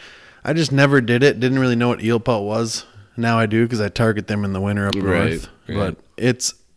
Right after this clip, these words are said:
Speaker 1: drunk. It's crazy. There's people puking all over. There's people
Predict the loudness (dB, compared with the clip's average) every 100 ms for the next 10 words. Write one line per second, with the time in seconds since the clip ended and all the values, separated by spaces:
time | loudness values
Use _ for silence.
0 | -14 -6 -2 0 0 -2 -6 -8 -8 -6
1 | 0 2 2 2 0 0 -6 -8 -8 -4
2 | -2 0 -2 -2 0 2 2 2 0 0
3 | 0 0 -4